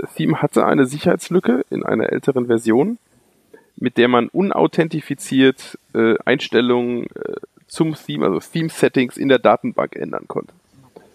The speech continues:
Das ist natürlich, ähm, quasi so mal so richtig fies, weil, äh, da geht natürlich dann alles Mögliche. Musste man nur eine U R L, einen admin ajax punkt P H P Aufruf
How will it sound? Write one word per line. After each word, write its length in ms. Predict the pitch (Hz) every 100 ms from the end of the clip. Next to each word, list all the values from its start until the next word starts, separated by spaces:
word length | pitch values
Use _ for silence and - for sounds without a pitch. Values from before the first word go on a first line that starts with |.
| _ _
Das 160 | - 131
ist 120 | 131
natürlich, 640 | 123 - 123 113 113 - -
ähm, 440 | - 110 107 101 - 180 - - - - -
quasi 360 | 123 117 113
so 160 | 110 107
mal 200 | 101 98
so 120 | 101
richtig 360 | 113 - 170 -
fies, 400 | 180 226 - -
weil, 500 | 113 110 110 110 - - _ _
äh, 320 | - 107 104
da 140 | 101
geht 220 | 101 117 -
natürlich 340 | 104 101 101
dann 160 | - -
alles 220 | 98 -
Mögliche. 480 | 104 - 143 175 190 _ _ _ _ _ _ _ -
Musste 260 | - 127 117
man 180 | 110 113
nur 180 | 120
eine 360 | - 120 117 110 - _ - _ _
U 140 | - 123
R 80 |
L, 160 | 67 131
einen 220 | - 113
admin 280 | - - 110
ajax 460 | - 123 117 110 -
punkt 300 | - 117 -
P 120 | 113
H 40 |
P 240 | 110 123 -
Aufruf 420 | 110 - 110